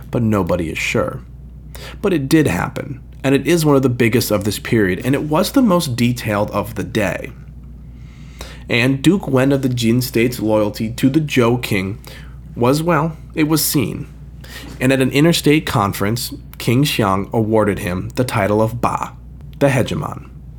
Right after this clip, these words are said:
Being the second official hegemon would have been great, but he didn't get a chance to enjoy it, because just four years later, in six twenty-eight B C, King Wen of the Jin state died.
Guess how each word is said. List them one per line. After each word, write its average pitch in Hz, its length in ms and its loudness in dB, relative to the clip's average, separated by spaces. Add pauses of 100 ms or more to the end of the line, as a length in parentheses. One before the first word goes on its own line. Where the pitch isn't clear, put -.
(920)
Being 247 260 4
the 170 60 4
second 147 460 2
official 120 460 2
hegemon 98 760 0 (120)
would 147 180 4
have 135 100 4
been 131 180 4
great, 147 340 2 (680)
but 170 120 2
he 165 60 4
didn't 202 200 0
get 196 120 2
a 185 40 0
chance 104 340 0
to 107 120 4
enjoy 95 340 2
it, - 200 -6 (440)
because 160 300 4
just 156 240 2
four 170 320 4
years 156 380 4
later, 95 480 0
in 123 140 0
six 165 300 -2
twenty-eight 143 600 2
B 110 200 2
C, - 400 -4 (640)
King 156 300 4
Wen 147 220 4
of 139 120 0
the 156 80 2
Jin 104 340 0
state - 400 -6 (600)
died. - 500 -4